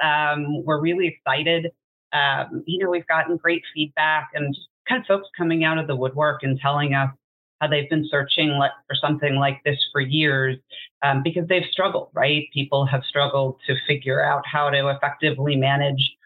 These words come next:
all kinds of information, um, not just health, right? 'Cause, um, the more people you have in your life,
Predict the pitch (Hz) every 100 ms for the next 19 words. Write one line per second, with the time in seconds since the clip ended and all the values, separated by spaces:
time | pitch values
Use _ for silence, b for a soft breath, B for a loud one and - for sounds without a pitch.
0 | _ 202 202 165 180 156 131 127 - -
1 | 339 - - - B B - 143 135 143
2 | 156 - 151 135 156 151 - - - 143
3 | 143 - 147 135 _ 131 127 131 131 -
4 | 147 151 170 170 170 165 165 156 156 151
5 | 147 _ - 165 165 156 151 147 165